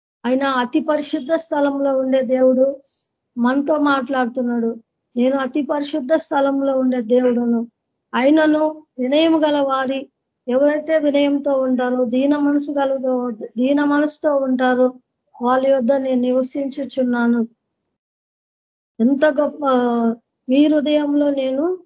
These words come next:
నివసించుచున్నాను. ఎవరైతే నాకు భయపడి నా సన్నిధి వెతుకుతారో, నా, వాళ్ళ ఎడల నేను, మా, వాళ్ళ ప్రార్థనలు నేను ఆలకించి దేవుడినై ఉన్నానని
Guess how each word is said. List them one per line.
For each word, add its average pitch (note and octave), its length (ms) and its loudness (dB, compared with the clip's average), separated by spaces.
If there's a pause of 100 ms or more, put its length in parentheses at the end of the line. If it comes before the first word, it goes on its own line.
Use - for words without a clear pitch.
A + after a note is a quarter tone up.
(360)
నివసించుచున్నాను. B3+ 1160 0 (420)
ఎవరైతే D#4 800 0 (400)
నాకు C4+ 280 -4
భయపడి C4+ 840 0 (500)
నా C4 120 0
సన్నిధి D4 580 2
వెతుకుతారో, C4 800 0 (480)
నా, C4 140 -4 (1300)
వాళ్ళ D4 280 2
ఎడల D4+ 500 0
నేను, C#4+ 500 -4 (1120)
మా, B3+ 180 0
వాళ్ళ B3 260 0
ప్రార్థనలు C#4 640 -2
నేను C#4 360 -4
ఆలకించి C4 680 -4
దేవుడినై B3 600 -2
ఉన్నానని A#3 680 0